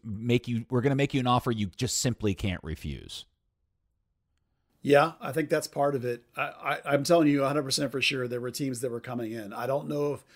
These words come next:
Speaker 2: they ever got to the stage of making concrete offers or not, but there were definitely teams that were coming in for him. Um, some of it probably was, I think, as you say, you know, 'cause it's extended too. Like, this moves his deal out further a couple of years.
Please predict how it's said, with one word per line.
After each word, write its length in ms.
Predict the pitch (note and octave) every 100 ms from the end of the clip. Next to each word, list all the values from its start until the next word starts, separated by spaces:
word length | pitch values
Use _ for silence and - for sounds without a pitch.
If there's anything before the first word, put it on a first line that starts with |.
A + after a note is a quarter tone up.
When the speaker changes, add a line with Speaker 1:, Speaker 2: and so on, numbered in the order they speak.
| _ -
Speaker 2:
they 100 | C3
ever 140 | B2
got 160 | C3 B2
to 60 |
the 100 | B2+
stage 300 | A#2+ C3 A#2+
of 80 | A#2+
making 300 | A#2+ A#2 A2+
concrete 320 | A2+ A#2+ C3
offers 320 | A#2 A2 G#2+ G#2+
or 40 |
not, 200 | G#2 G#2
but 100 | G#2+
there 80 | A2
were 60 |
definitely 320 | A2+ B2+ C3 A#2
teams 260 | A#2+ A#2
that 80 | A2+
were 80 | G#2+
coming 300 | B2 A2 A2
in 160 | A#2 - - _ -
for 240 | B2 A2
him. 320 | A2+ G#2 G2+ _ _ _ _ _
Um, 380 | - A2+ G2+ - _ -
some 300 | - D#3+ D3
of 140 | C#3
it 120 | C#3+
probably 300 | C#3+ C3+ C3+
was, 540 | B2+ B2 B2 A#2+ - - _ _ _ _ _
I 140 | C3+ B2+
think, 420 | - B2+ A#2 -
as 160 | C3+ B2+
you 80 | A#2+
say, 260 | C3 B2
you 120 | - C#3+
know, 180 | C#3+ C#3+ - -
'cause 220 | D#3 C#3
it's 140 | D3 B2+
extended 580 | - F#3+ F3 C#3 A#2+
too. 360 | - D#3 A#2 A2
Like, 160 | B2 B2
this 180 | D3 D#3
moves 320 | C#3 C#3+ B2+
his 160 | C3
deal 300 | G#2+ C#3+ C#3
out 340 | B2+ B2+ - -
further 260 | C#3 C3+
a 60 | B2
couple 240 | C#3 B2
of 60 | A#2
years. 320 | A2 G#2+ -